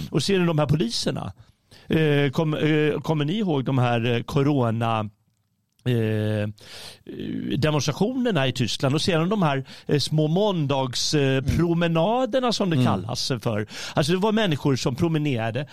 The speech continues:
Speaker 1: några hundra personer, jag var med, eh, på flera av dem. Det var ju hundratals poliser.
Speaker 2: Mm.
Speaker 1: Det var ju trettio, fyrtio, femtio piketbilar.
Speaker 2: Mm.
Speaker 1: Fattar ni? För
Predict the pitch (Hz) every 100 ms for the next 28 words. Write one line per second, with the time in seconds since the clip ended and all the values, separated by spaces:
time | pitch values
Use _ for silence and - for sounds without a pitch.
0 | - 170 180 175 160 151 120 123 127 131
1 | 139 104 104 139 127 120 107 117 151 147
2 | 139 123 127 120 - 135 117 117 98 104
3 | 123 170 - - - - - _ _ -
4 | - - - 226 202 196 175 - - 277
5 | 196 143 170 - 240 254 - - 214 294
6 | - 107 - 104 156 123 - 185 233 -
7 | - 254 - - 214 - 226 - - -
8 | - 226 185 - 160 190 - 247 190 -
9 | 226 302 269 - 104 104 - 110 101 247
10 | - 214 190 - - 208